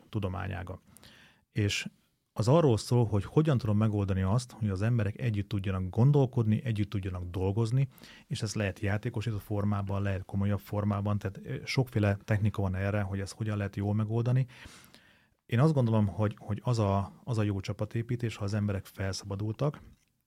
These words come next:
és ott a főnök nem főnök, és ez nagyon fontos, hanem ugyanolyan tag ebben az egész folyamatban, mint bárki más, és olyan feladatok elé állítják őket, amik nem feltétlenül fizikaiak, mert az így szokták sokszor el-,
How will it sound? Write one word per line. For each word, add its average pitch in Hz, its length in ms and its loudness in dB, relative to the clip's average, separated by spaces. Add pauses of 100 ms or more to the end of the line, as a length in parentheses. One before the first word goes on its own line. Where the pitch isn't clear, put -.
és 104 120 -8
ott 104 140 -4
a 107 40 -2
főnök 95 400 -2
nem 92 180 -8
főnök, 98 420 -6 (440)
és - 80 -20
ez 98 80 -6
nagyon 90 300 -2
fontos, 101 460 -4
hanem - 180 -2
ugyanolyan 107 500 2 (1300)
tag 107 340 0
ebben 104 260 -4
az 101 100 -2
egész 101 360 -4 (200)
folyamatban, 101 640 -2 (540)
mint 98 200 2
bárki 104 340 0
más, 113 320 0 (760)
és - 220 -8
olyan 160 320 4
feladatok 113 480 -2
elé 104 160 0
állítják 104 500 -2
őket, 107 440 0 (200)
amik 104 240 0
nem 123 160 4
feltétlenül 101 360 -4
fizikaiak, 92 680 -6 (300)
mert 107 120 -6
az 98 80 -4
így 110 100 0
szokták 101 280 -6
sokszor - 280 -8
el-, 98 160 -4